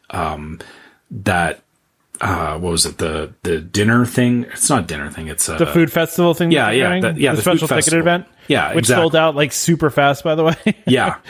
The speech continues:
Speaker 1: So, so exactly. So, so that's the thing is that they've been getting people trained up for that. And I'm sure Disney in their back pocket ha-, you know, they've been they've been trying to get their people back and working as quick as possible as well. So,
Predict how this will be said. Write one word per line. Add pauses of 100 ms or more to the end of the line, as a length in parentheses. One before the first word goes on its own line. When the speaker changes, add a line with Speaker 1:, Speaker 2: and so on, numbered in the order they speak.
(120)
Speaker 1:
So,
so
exactly.
So,
so
that's
the
thing
is
that
they've
been
getting
people (360)
trained
up
for
that.
And
I'm
sure
Disney
in
their
back
pocket
ha-,
you
know, (840)
they've
been (760)
they've
been
trying
to
get
their
people
back
and
working
as
quick
as
possible
as
well.
So,